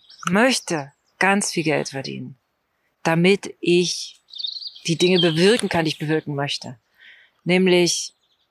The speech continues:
Kindern und jungen Frauen auf dieser Welt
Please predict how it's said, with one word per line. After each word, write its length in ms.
Kindern 680
und 220
jungen 240
Frauen 460
auf 140
dieser 320
Welt 300